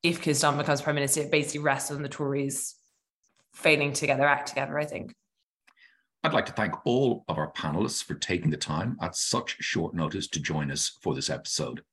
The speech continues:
Speaker 2: It's been a real pleasure. Obviously, the context has changed significantly since the passing of Queen Elizabeth and our recording of this episode.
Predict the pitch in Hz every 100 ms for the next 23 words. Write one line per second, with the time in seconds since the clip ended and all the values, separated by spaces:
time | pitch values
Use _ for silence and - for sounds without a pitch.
0 | _ - - - 76 69 - - - -
1 | - _ _ _ - - - - _ 120
2 | 104 95 73 - - 110 107 95 - -
3 | 85 - 101 87 78 - 80 - 113 -
4 | - 78 82 80 - 80 73 - - 73
5 | 69 - 69 - - - 64 76 78 -
6 | - 73 73 71 73 67 - 80 69 69
7 | 87 - - - - - - -